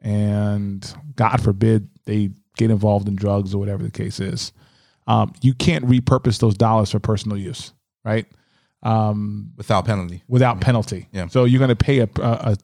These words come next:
Speaker 1: a certain, you know, I think it's, like, ten percent, um,
Speaker 2: Yeah.
Speaker 1: penalty, and then you may have to pay taxes on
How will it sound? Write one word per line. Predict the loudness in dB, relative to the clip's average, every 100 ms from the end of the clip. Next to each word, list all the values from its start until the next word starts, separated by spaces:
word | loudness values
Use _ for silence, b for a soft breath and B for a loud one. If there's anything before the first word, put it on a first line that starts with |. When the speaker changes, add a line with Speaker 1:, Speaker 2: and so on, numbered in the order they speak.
| -4
Speaker 1:
a |
certain, | -2 0 -2 -4 -12 _ _
you | -6
know, | -6 -8 -12 -6
I |
think | -2
it's, | 0
like, | 0 -2
ten | -4
percent, | -4 -6 -4 -4 -6 b b b b -2
um, | 2 2 2
Speaker 2:
Yeah. |
Speaker 1:
penalty, | 2 4 2 0
and | 2
then | 4
you | 4
may | 2 0
have | 2
to | 0
pay | -2
taxes | 0 -2 -2 -4 0
on | 0 0 -6